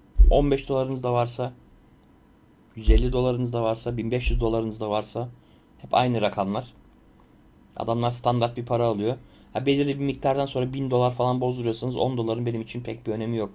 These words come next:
Ama yani yirmi otuz dolarlık iş için, e, Jax pek tavsiye edilmez. Ama orada da öbür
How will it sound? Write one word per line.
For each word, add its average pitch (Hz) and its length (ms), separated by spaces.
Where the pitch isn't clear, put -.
Ama 120 180
yani 110 240
yirmi 123 260
otuz 120 280
dolarlık 113 400
iş - 200
için, 127 320
e, 90 180
Jax - 320
pek 113 220
tavsiye 107 380
edilmez. 131 400
Ama 143 220
orada 127 260
da 147 220
öbür 139 460